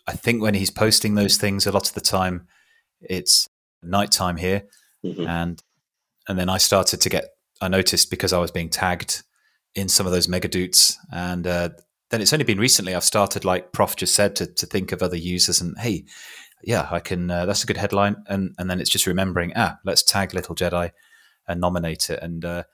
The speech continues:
Speaker 1: a lot of respect for him, because reading those Mega Dutes, he puts a, a lot of effort and time into writing those. You know, I'm, I'm just thinking up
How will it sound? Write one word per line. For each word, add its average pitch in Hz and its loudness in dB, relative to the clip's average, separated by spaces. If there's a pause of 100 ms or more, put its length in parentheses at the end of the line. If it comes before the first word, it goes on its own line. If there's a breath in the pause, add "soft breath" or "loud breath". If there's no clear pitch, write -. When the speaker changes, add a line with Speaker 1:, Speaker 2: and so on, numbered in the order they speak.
(640 soft breath)
Speaker 1:
a 127 0
lot 151 4
of 131 -2
respect 165 2
for - 0
him, 98 2
because - 2 (180)
reading 120 2
those 101 2 (180)
Mega 117 2
Dutes, 98 2
he 104 -2
puts - 2
a, 90 2
a 92 -4
lot 131 0
of 92 -2
effort 113 0
and 82 -6
time 113 0 (560)
into 95 -4
writing 101 2
those. 76 -2
You 92 -2
know, 85 0
I'm, 92 0 (380 loud breath)
I'm 101 4
just - 0
thinking 98 0
up - -2